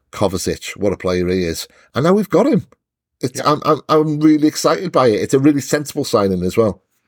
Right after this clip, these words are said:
Speaker 2: Yeah, I think one of the things that's going to happen is, nailed on, this season,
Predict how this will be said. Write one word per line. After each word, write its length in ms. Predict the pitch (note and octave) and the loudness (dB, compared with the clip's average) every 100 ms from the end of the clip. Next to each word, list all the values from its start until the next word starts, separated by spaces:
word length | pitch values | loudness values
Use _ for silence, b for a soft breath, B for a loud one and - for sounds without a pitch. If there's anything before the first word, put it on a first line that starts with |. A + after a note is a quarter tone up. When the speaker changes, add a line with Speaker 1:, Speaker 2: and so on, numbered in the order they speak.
| _ _ | _ _
Speaker 2:
Yeah, 280 | B2+ D3 D3 | -2 0 0
I 80 | D3+ | -2
think 220 | - A3 | -2 -2
one 160 | D#3+ E3+ | 0 0
of 80 | D#3 | 0
the 100 | E3 | -2
things 240 | E3+ C#3+ | -2 -4
that's 140 | A2 | -6
going 220 | - C#3 A#2+ | -2 0 0
to 100 | A#2 | -2
happen 500 | B2 - A2+ F#2+ - | -4 -4 -6 -8 -8
is, 380 | - G#2 G2 F#2 - b b b | -2 0 0 -4 -18 b b b
nailed 540 | G2 B2 C#3 D3 D3 C3 | -4 0 2 2 2 2
on, 380 | A#2 G2+ B2 - _ _ _ _ _ | 0 -2 -8 -14 _ _ _ _ _
this 200 | A#2+ C3+ - | -4 -2 0
season, 580 | C#3 A#2+ G#2+ F#2+ A2 | 0 0 -2 -6 -8